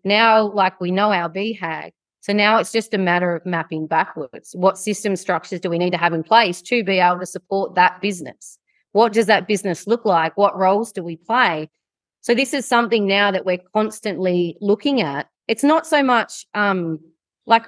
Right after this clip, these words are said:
we have the everyday stuff to do, but this is now, like, who do we need to be to support a team that we need,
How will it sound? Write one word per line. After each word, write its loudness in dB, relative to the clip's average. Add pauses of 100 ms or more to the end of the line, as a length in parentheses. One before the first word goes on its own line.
we 2
have 2
the 2
everyday 0
stuff -4
to -12
do, -4
but -4
this -4
is -4
now, 2
like, 2
who 2
do 0
we 0
need -2
to -6
be -4
to -10
support -4
a -4
team -2 (120)
that 4
we 4
need, 0